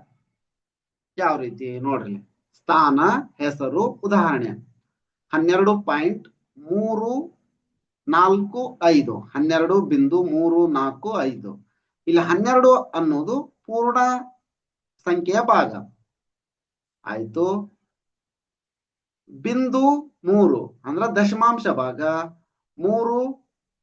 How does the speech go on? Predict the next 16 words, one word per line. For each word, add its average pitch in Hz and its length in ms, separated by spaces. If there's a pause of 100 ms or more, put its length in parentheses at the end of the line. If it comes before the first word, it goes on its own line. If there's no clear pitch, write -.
(100)
ಹತ್ತನೆಯ 214 520
ಮೂರು 180 480
ಅಂತ 160 180
ಬರ್ತೀವಿ. 135 680
ಮೂರು 190 300
divide 180 360
by 175 100
ಹತ್ತು 180 560 (320)
ಅಥವಾ 147 320 (760)
ಹತ್ತನೆಯ 165 500
ಮೂರು. 135 840 (760)
ಇನ್ನ 165 160 (960)
ಸೊನ್ನೆ 175 720 (1300)
ಪಾಯಿಂಟ್, 170 640
ಬಿಂದು 208 680
ಸೊನ್ನೆ 190 840